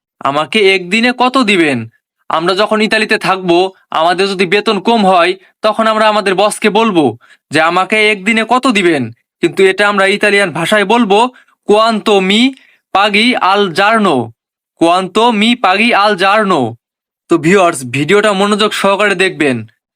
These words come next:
আপনারা যদি মনোযোগ সহকারে দেখেন, তাহলে অবশ্যই ইতালিয়ান ভাষায় কথা বলতে পারবেন এবং খুব সহজে মুখস্থ করতে পারবেন।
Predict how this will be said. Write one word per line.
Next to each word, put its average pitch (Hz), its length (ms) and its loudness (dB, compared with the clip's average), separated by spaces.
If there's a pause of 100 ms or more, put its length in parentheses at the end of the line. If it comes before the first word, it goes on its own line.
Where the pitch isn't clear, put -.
আপনারা 180 320 0
যদি 190 180 -2
মনোযোগ 202 440 0
সহকারে 202 400 0
দেখেন, 190 420 0
তাহলে 180 220 2
অবশ্যই 190 440 2
ইতালিয়ান 190 300 -2
ভাষায় 170 280 -2
কথা 208 240 -2
বলতে 202 240 0
পারবেন 139 420 -2 (300)
এবং 170 280 0
খুব 214 180 -2
সহজে 196 340 0
মুখস্থ 202 360 -2
করতে 208 280 0
পারবেন। 131 480 -2